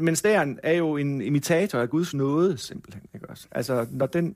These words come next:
synger, så kan den efterligne alt, hvad den har hørt. Og når den ankommer om foråret, den første dag, der er stære hjemme i haven der i Nørre Snede, nu hvor jeg bor,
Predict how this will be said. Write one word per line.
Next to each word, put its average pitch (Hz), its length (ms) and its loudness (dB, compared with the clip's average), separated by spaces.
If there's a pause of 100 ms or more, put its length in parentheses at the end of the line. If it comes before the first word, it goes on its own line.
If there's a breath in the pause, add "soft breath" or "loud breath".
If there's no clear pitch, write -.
synger, 156 380 0
så 143 200 -2
kan - 140 -4
den 120 80 -4
efterligne 117 400 -4
alt, 151 140 0
hvad - 60 -6
den 98 60 -4
har 101 80 -4
hørt. 113 180 0 (560 soft breath)
Og 117 100 -6
når 135 100 2
den 147 100 0
ankommer 190 320 2
om 120 60 0
foråret, 151 380 2
den - 80 -16
første 180 260 -4
dag, 143 140 -2
der 131 60 -2
er 117 40 0
stære 139 360 -2
hjemme 127 220 -2
i - 20 -2
haven 117 320 -2
der 95 240 -6
i - 80 -12
Nørre 104 180 -4
Snede, 120 300 -4
nu 110 100 -2
hvor 104 120 -4
jeg 98 100 -4
bor, 104 260 -4